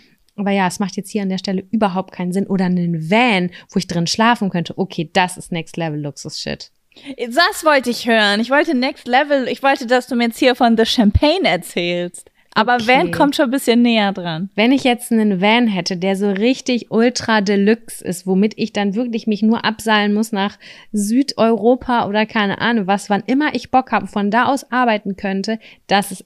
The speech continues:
Speaker 1: echt krasser Luxus, finde ich.
Speaker 2: Ja, das ist wirklich Luxus.
Speaker 1: Und bei dir?
Speaker 2: Ähm, ich glaub, es wäre ein Pool. Also die luxuriöseste Vorstellung für mich ist, dass ich nackt in einem Pool bin und es läuft laut Musik.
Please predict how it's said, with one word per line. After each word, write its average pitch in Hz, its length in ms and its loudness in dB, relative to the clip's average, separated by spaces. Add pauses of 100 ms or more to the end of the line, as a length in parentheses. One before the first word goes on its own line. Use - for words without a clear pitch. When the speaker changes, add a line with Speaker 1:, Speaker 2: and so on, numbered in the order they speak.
Speaker 1:
echt - 360 -4
krasser - 540 -8
Luxus, - 580 -16
finde 220 300 -8
ich. - 260 -14 (600)
Speaker 2:
Ja, 202 360 -2
das 208 200 -2
ist 202 180 -12
wirklich 196 360 -8
Luxus. 202 560 -12 (240)
Speaker 1:
Und 220 120 4
bei 214 160 4
dir? 208 480 -2 (160)
Speaker 2:
Ähm, 269 720 4 (720)
ich - 200 -2
glaub, 277 380 2
es 240 220 -8
wäre 254 540 2 (360)
ein 226 180 0
Pool. 196 440 -4 (1120)
Also 247 200 0
die 277 100 0
luxuriöseste 285 920 2
Vorstellung 254 600 0
für 226 160 -2
mich 302 400 2
ist, - 340 -6
dass 208 220 -2
ich 294 180 0
nackt 247 340 0
in 226 120 -4
einem 208 200 -2
Pool 254 260 0
bin 226 240 2
und 208 140 -6
es - 120 -16
läuft 196 260 -2
laut 196 260 2
Musik. 185 500 -4